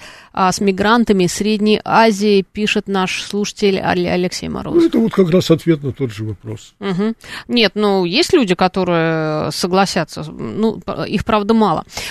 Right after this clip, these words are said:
Speaker 1: Так, а, зарплата — вот самый лучший стимул. Я хотел работать инженером в одном нии. А, была только маленькая проблема — зарплата, оплатил Ж К Х, купил поесть — и всё, спи спокойно, пишет Михаил. А нии ещё щас, э, как бы существуют, да, в таком же количестве, как они были в Советском Союзе?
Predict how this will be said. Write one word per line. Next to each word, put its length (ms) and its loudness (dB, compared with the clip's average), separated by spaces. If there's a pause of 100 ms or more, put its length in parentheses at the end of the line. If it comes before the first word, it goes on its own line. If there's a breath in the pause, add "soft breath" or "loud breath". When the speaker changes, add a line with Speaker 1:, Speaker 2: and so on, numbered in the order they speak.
(100)
Speaker 1:
Так, 260 6
а, 240 8
зарплата — 560 4
вот 160 0
самый 240 4
лучший 260 2
стимул. 320 4
Я 140 6
хотел 240 2
работать 400 2
инженером 600 4
в 40 4
одном 340 4
нии. 460 2 (400 loud breath)
А, 200 6
была 260 6
только 220 0
маленькая 460 4
проблема — 480 2
зарплата, 540 4
оплатил 400 0
Ж 100 -2
К 140 -6
Х, 240 4
купил 280 0
поесть — 500 2
и 40 -4
всё, 220 -2
спи 240 -8
спокойно, 580 -12
пишет 260 -14
Михаил. 280 -10 (160)
А 240 -2
нии 320 0
ещё 320 -2
щас, 480 -8
э, 260 -6
как 160 -14
бы 300 -8
существуют, 480 -10
да, 80 -2
в 60 -10
таком 200 -12
же 80 -12
количестве, 380 -8
как 160 -16
они 140 -12
были 160 -10
в 40 -10
Советском 300 -12
Союзе? 360 -16